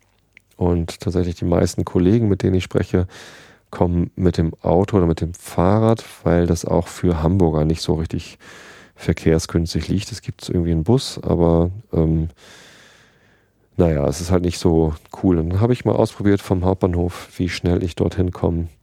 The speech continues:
Mit dem Bus, der hundertzwölfer fährt direkt vom Hauptbahnhof mit bis zum Fischmarkt. Und dann muss man eben nochmal ein paar Schritte gehen. Der, der Bus fährt aber allein schon fünfundzwanzig Minuten und das ist insgesamt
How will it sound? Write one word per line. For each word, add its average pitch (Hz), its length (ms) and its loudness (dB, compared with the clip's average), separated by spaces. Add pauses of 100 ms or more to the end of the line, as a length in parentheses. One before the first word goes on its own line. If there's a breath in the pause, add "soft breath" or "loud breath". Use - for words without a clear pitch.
(720 loud breath)
Mit 92 160 2
dem 98 140 2
Bus, 117 260 0
der 80 160 0
hundertzwölfer 98 600 2
fährt - 220 0
direkt 95 220 0
vom 87 380 -2
Hauptbahnhof 107 600 -2
mit 107 220 -4
bis - 140 -4
zum 104 120 -2
Fischmarkt. - 580 -4 (920)
Und 104 140 0
dann 95 80 2
muss 95 180 0
man 95 160 2
eben 98 160 2
nochmal 95 380 2 (580 loud breath)
ein 101 80 0
paar 95 200 2
Schritte 95 300 0
gehen. 107 380 2 (100)
Der, 90 240 4 (200)
der 92 100 2
Bus 104 220 2
fährt 90 220 -2
aber 90 140 -6
allein 87 240 -4
schon 95 160 -6
fünfundzwanzig 92 580 -6
Minuten 95 440 -2
und 95 140 -8
das 90 160 -12
ist - 60 -12
insgesamt 92 480 -4